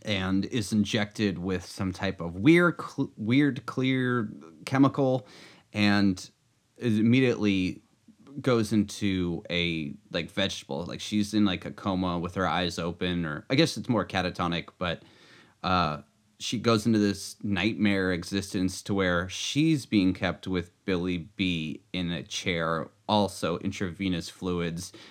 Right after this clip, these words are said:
And the last shot is her, s-, you know,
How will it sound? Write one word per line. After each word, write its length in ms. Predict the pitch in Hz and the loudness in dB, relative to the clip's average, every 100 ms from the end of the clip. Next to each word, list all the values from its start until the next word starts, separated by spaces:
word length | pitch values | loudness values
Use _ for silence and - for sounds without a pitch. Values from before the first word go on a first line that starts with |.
| - _ 98 | -20 _ -2
And 500 | 101 95 90 87 80 | 2 2 2 0 -2
the 80 | |
last 280 | 101 98 104 | 0 2 2
shot 280 | - 104 98 | 2 2 2
is 200 | 90 - | -2 -4
her, 420 | 98 90 87 87 - _ - | -2 -2 -2 -6 -12 _ -18
s-, 240 | - - _ _ - | -16 -16 _ _ -8
you 100 | 120 | -2
know, 300 | 101 78 76 | 0 -2 -8